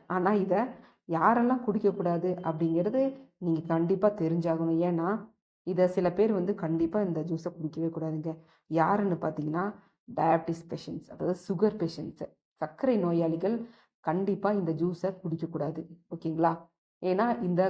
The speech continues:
கேரட், ஆப்பிள், பீட்ரூட் இது மூணுலையுமே நேச்சுரலாவே சுகர் கண்டென்ட் இருக்கு. ஓகேங்களா? இதுல நம்ம ஜூஸ், அதாவது ஜூஸ் அடிச்சு கொடுத்தோம்னா சுகர் லெவல் ஏறிரும். அதனால தயவு செஞ்சு சுகர் பேஷண்ட்ஸ் இந்த ஜூஸை கம்ப்ளீட்டா அவாய்ட் பண்ணி ஆகணும், குடிக்கவே கூடாது.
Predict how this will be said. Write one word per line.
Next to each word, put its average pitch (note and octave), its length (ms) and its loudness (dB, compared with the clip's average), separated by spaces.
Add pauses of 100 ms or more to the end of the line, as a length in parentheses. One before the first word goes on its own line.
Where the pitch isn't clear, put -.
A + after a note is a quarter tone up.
கேரட், F#3 520 2 (340)
ஆப்பிள், F3+ 360 -2 (720)
பீட்ரூட் E3+ 420 2
இது E3 120 2
மூணுலையுமே F#3 680 2 (440)
நேச்சுரலாவே F3 760 4 (100)
சுகர் E3+ 320 0
கண்டென்ட் F3+ 360 -4 (100)
இருக்கு. E3 280 -6 (120)
ஓகேங்களா? E3 360 -2 (380)
இதுல F3 280 4
நம்ம E3 220 0 (480)
ஜூஸ், A3+ 320 0
அதாவது F3 300 4
ஜூஸ் F#3+ 240 0
அடிச்சு E3 280 -4
கொடுத்தோம்னா E3+ 400 -4 (140)
சுகர் F#3 360 0
லெவல் G3+ 240 2 (120)
ஏறிரும். D#3+ 440 -2
அதனால E3+ 240 -2
தயவு E3 280 0
செஞ்சு F#3+ 240 -6
சுகர் F3 320 -6
பேஷண்ட்ஸ் G3 400 -8 (360)
இந்த F3 220 0 (120)
ஜூஸை G3 320 2 (160)
கம்ப்ளீட்டா F3 560 0
அவாய்ட் E3+ 340 0
பண்ணி E3 220 -2
ஆகணும், F#3 340 0
குடிக்கவே E3 380 -2
கூடாது. D3+ 360 -4